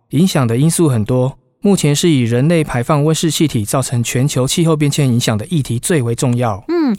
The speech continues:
Speaker 2: 有人说现在的极端气候就是气候变迁所造成的。请问伯雄，到底气候变迁会对环境产生哪些影响啊？
Speaker 1: 气候变迁对环境的影响是非常大的，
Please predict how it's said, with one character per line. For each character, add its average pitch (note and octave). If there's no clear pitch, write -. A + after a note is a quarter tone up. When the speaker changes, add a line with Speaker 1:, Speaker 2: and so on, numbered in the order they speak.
Speaker 2:
有 A3
人 C#4+
说 G#4
现 A4+
在 G4
的 D4+
极 B3
端 C4
气 C#4
候 C4
就 F#4
是 E4
气 C#4+
候 C#4
变 A#3
迁 A3
所 G3+
造 G#3
成 E3
的。 D#3+
请 F#3+
问 E4+
伯 A3+
雄， G#3+
到 G4+
底 C4
气 A#3+
候 A#3+
变 A3
迁 G#3
会 A3+
对 G#3
环 D3+
境 C#4
产 -
生 F#3
哪 D#3+
些 F3
影 E3
响 F3+
啊？ -
Speaker 1:
气 A3+
候 A3+
变 G#3+
迁 F#3+
对 F#3+
环 D3
境 E3+
的 C#3
影 D3+
响 A#2+
是 D3
非 F#3+
常 B2+
大 B2
的， G#2+